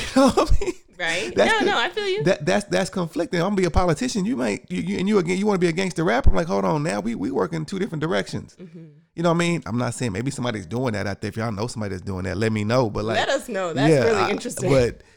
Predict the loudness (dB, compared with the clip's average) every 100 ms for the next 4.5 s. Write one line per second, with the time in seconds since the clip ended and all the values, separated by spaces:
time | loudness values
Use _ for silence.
0 | -6 -4 -2 -2 0 -2 -2 -6 -4 -4
1 | -4 -6 -4 -6 -8 -14 -12 -10 -10 -12
2 | -14 -6 -2 -2 -2 -2 -2 0 2 2
3 | 2 0 -2 -4 -6 -4 -4 -4 -4 -6
4 | -4 -6 -6 -6 -8